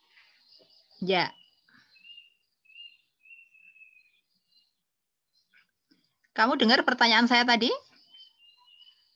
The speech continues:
Siapa diri yang dimaksud di sini? Kamu sependapat dengan, eh, tuh kan, lupa saya tadi, dengan <laughs> Nabil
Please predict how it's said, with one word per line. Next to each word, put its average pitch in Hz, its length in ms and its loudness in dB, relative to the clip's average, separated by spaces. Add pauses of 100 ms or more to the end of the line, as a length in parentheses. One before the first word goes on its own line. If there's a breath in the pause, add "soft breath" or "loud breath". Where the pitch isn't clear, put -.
(3250)
Siapa 262 400 0
diri 226 320 0
yang 202 140 2
dimaksud 185 420 -2
di 185 80 -2
sini? 170 380 -6 (180)
Kamu 208 320 -4
sependapat 190 640 -2 (320)
dengan, 170 640 -2 (960 soft breath)
eh, 156 480 -6 (160)
tuh 165 80 -12
kan, 170 320 -6
lupa 156 320 -10
saya 135 240 -10
tadi, - 320 -16 (240)
dengan 165 540 -2
<laughs> 175 420 -4 (400 loud breath)
Nabil 202 480 4